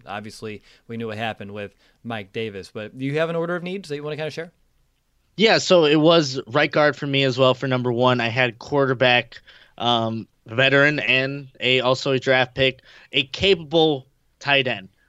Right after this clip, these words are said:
Speaker 2: Whether that is through the draft or free agency, like I've said multiple times in this show. And then I do have another viable running back, just like you, Will, someone that,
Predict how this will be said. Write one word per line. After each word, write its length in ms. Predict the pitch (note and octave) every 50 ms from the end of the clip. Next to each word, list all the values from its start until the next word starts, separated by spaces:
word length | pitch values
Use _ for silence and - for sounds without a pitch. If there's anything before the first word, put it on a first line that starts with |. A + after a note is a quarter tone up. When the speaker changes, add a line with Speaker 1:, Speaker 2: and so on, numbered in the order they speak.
| _ _
Speaker 2:
Whether 220 | - F#3 A#3+ C4 B3+
that 140 | B3+ A#3+
is 160 | A#3 A#3 G3 -
through 180 | A3 A3+ A3 G3
the 60 | G3 F#3
draft 360 | E3 F#3+ F3+ F3+ F#3 F#3 -
or 60 | F3
free 180 | - F3 F3 D#3+
agency, 240 | D#3+ C#3 D#3+ D#3+
like 220 | D#3+ D3 D3+ D3 C3+
I've 120 | D3+ C3+
said 240 | - - D#3+ D3 C#3
multiple 320 | C3 C#3 C3+ - - C#3
times 280 | C3+ - C#3 C3+ C3 B2
in 60 | C3+
this 100 | C3+ C3+
show. 400 | - - - C#3+ C#3 C3+ B2+ B2+ - - - - F#3+ - -
And 80 | D#3 F3
then 180 | G#3 A3 A3+
I 140 | F#3+ F#3+ F#3+
do 240 | - - G#3+ A#3 B3
have 340 | A#3 A3+ B3 A#3 A3+ F#3 - _ _
another 800 | - D#3 D3+ D3+ D3 D3 D#3+ D#3+ F3 E3+ E3 D#3+ D#3 D3 C3+ - - - - -
viable 480 | A2 C#3 C#3 C#3+ E3 E3+ D3 D#3+ D3+
running 340 | B2+ C3+ C#3 C#3+ D3 C3+ B2
back, 380 | A#2+ B2+ B2 B2 A#2+ A#2+ - - _ _ - - _ _ _ -
just 220 | - D#3+ D#3 -
like 200 | F3 D3+ C3+ -
you, 160 | C3+ C3+ C3+
Will, 220 | C3 C3 C3+ C3+ C3
someone 360 | - - F3 F3 F#3 G3 F3+
that, 180 | E3+ D#3 G#2+